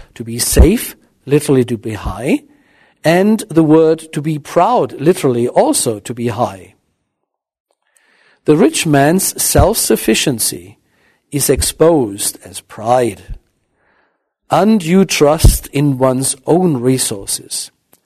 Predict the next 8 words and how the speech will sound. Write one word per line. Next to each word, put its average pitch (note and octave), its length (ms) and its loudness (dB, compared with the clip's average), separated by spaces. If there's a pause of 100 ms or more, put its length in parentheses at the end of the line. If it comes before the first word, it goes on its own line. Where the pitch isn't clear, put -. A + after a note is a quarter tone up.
(480)
at A#2+ 160 -6
the C3+ 140 2
expense D3 680 -2
of - 260 -10
trust - 640 -2
in B2 200 -10
the A2+ 100 -8
Lord. A#2 440 0